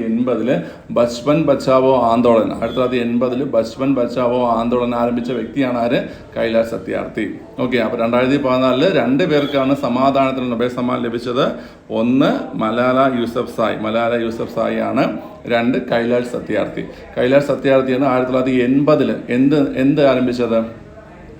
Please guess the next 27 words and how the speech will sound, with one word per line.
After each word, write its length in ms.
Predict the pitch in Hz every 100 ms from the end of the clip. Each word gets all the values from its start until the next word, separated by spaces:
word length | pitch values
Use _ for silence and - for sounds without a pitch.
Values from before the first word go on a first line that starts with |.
| - - - - - 123
ബച്പൻ 420 | 120 - 143 143 127
ബച്ചാവോ 420 | 120 - 120 123 120 113
ആന്തോളൻ 340 | 117 117 120 117
ആരംഭിച്ചത്. 520 | 110 107 101 - 101 104 - 120
ഓക്കെ, 180 | 113 113 110 113
അത് 100 | 113
ഓർത്തിരിക്കുക. 500 | 107 - 110 107 127 165 - - - 123
മലാല 340 | 127 139 147 156 135
ദിനം 180 | 135 151
പി 80 | 131 131
എസ് 80 | 131
സി 40 | 120
ചോദിച്ചിട്ടുണ്ട്. 460 | 120 120 113 113 147 123
മലാല 340 | 117 123 127 113
ദിനമായി 320 | 117 123 123 117
ആചരിക്കുന്നത് 480 | 113 113 117 120 143 117
ജൂലൈ 260 | 117 120 120
പന്ത്രണ്ടാണ്. 600 | 110 110 117 107 110 113 110 - - 113
ജൂലൈ 220 | 120 127 117
പന്ത്രണ്ടാണ് 400 | 117 120 120 120
എന്തായിട്ട് 220 | 117 120 120
ആചരിക്കുന്നത് 360 | 117 120 120 117
കുട്ടികളെ? 280 | 120 139 214 - -
മലാല 260 | 113 117 117 117
ദിനമായി 300 | 113 139 -
ആചരിക്കുന്നത്. 520 | 117 101 98 98 107 101 - - - 143
ഓക്കെ, 160 | 160